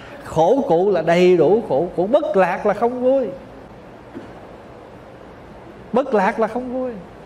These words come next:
Có bao giờ mình ghét người đó, mình gặp người đó mình vui bao giờ? Mà khi mà mình thương người đó rồi á,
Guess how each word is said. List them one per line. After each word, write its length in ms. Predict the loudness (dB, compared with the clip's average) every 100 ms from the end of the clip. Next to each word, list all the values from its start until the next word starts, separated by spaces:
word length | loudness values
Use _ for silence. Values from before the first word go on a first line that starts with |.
| -20 -20 -6 0
Có 100 | 2
bao 200 | 2 4
giờ 200 | 4 4
mình 180 | 2
ghét 220 | 2 2 2
người 160 | 2
đó, 200 | 2 2
mình 200 | 0 0
gặp 200 | 0 0
người 100 | 0
đó 80 | 0
mình 200 | 0 0
vui 140 | 0
bao 140 | 2 0
giờ? 200 | -2 -6 -10 -18 -20 -20 -20 -20 -20 -20 -20 -20 -20 -20 -20 -20 -20 -20 -10 -2
Mà 160 | -2
khi 340 | 0 2 2 4
mà 100 | 2
mình 180 | 0 2
thương 200 | 2 4
người 140 | 4
đó 200 | 4 4
rồi 340 | 2 2 2
á, 100 | 0